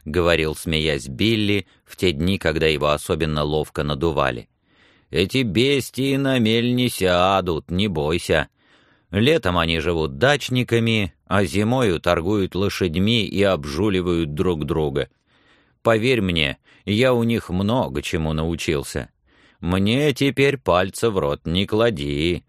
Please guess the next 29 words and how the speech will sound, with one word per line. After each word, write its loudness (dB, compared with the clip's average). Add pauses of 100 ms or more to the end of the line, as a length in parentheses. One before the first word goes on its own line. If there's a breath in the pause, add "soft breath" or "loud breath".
(120)
и -2
я 2
уж -2
в -14
просак 0
не 0
попаду. 0 (640 soft breath)
Вот 0
и 4
ещё 0
новое 0
ремесло -2
у -2
твоего 0
благоверного. 0 (520)
Теперь 2
я 2
повсюду 0
смогу 0
хорошо 0
заработать 0
лошадиным 0
барышничеством". -2 (2000)
Билли 2
частенько 0
брал 2
с -12
собою -2
Сексон -2